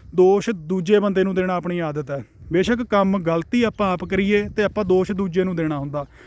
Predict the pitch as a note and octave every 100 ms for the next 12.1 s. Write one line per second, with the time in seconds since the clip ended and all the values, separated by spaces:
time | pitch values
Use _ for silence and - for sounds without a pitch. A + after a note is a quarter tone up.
0 | - - - _ _ A3+ A3+ A3+ G3+ -
1 | D#3+ F#3+ C4+ C4+ G3 G3+ G#3 G#3 - G#3
2 | G3 G3+ - F3+ G#3+ A3+ G#3 F#3+ F#3+ F#3+
3 | G#3 F#3+ - G3+ F#3+ G3 G3+ - F3 A#3
4 | A#3 D#3+ D#3+ F#3 C3 - _ D#3 G3+ G#3
5 | G3 - - G3+ G#3 G#3 G3 F3 F#3 F#3
6 | G3 G3 A3 - _ G#3 F#3+ E3+ G3+ G3+
7 | F#3 D#3 F3 F3 C#3 - _ _ _ _
8 | _ _ _ _ C#3 F3+ B3 B3+ A3+ A3
9 | G#3+ A3 G#3+ - G3 F#3+ G3+ E3+ F3 E3
10 | F3 E3 E3+ D#3+ E3 E3+ F3+ G3+ F#3+ E3+
11 | E3+ E3 F3 E3+ E3 E3+ E3 E3+ E3+ E3+